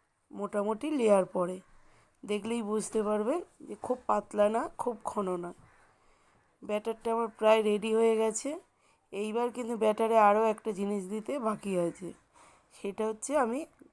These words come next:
গুড় দিলাম, নতুন গুড়, খেজুরের গুড়, আর দেব মৌরি, এক চামচের মতো মৌরি দিয়ে দিলাম। দিয়ে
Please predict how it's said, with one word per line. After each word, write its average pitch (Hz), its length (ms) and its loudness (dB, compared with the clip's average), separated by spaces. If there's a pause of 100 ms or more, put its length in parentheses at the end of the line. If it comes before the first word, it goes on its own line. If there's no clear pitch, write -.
(140)
গুড় 220 240 0 (100)
দিলাম, 170 300 -6 (1500)
নতুন 208 280 -2 (140)
গুড়, 226 220 2 (560)
খেজুরের 208 500 0 (120)
গুড়, 240 200 2 (180)
আর 196 100 8 (140)
দেব 196 140 2 (340)
মৌরি, 185 360 2 (1300)
এক 190 240 -2
চামচের 214 380 0
মতো 240 160 0 (120)
মৌরি 202 360 4
দিয়ে 180 200 0
দিলাম। 165 240 -6 (520)
দিয়ে 214 180 -4